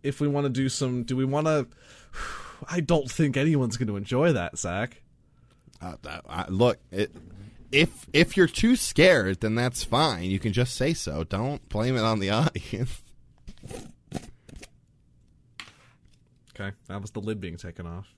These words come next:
Speaker 1: How big of a scoop should I do?
Speaker 2: Um, oh, just a big one. I, I want you to sit, uh, have trouble talking for the next five
Speaker 1: <laughs> That's
Speaker 2: minutes.
Speaker 1: what's gonna happen.
Speaker 2: <laughs>
Speaker 1: And I have the next creature.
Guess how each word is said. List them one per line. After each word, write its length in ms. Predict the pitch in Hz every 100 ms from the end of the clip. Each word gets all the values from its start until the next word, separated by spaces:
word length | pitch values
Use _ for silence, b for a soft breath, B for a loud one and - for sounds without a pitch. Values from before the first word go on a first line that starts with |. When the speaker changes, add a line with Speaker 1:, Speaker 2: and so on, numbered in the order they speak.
| _
Speaker 1:
How 80 | 127
big 180 | 139 135
of 60 |
a 60 | 117
scoop 200 | - 117
should 160 | -
I 60 | 85
do? 160 | 82 85 _ _ _ _ _ _ _ _ -
Speaker 2:
Um, 800 | 110 123 123 123 120 117 107 -
oh, 200 | 123 113
just 200 | - 127
a 80 | 175
big 320 | - 92 87
one. 340 | 80 87 98 107 - _ _ _ _ _ _ _ - - - - -
I, 100 | 104 -
I 60 | 123
want 260 | 139 143
you 60 | 156
to 80 | 139
sit, 460 | - 127 120 120
uh, 140 | 113 117
have 240 | 127 123
trouble 260 | 107 127 104
talking 460 | - 101 95 98
for 100 | 85 85
the 80 |
next 200 | 80 85
five 120 | - 269
Speaker 1:
<laughs> 140 | 202
That's 140 | 165
Speaker 2:
minutes. 20 | 160
Speaker 1:
what's 280 | 254 -
gonna 400 | - 202 220 226 -
happen. 760 | 170 170 - - 131 143 170 -
Speaker 2:
<laughs> 260 | - 160 -
Speaker 1:
And 160 | 208
I 180 | 226 247
have 340 | - 208 -
the 180 | 190 233 -
next 420 | 208 - - -
creature. 800 | - 254 - - 165 151 - 185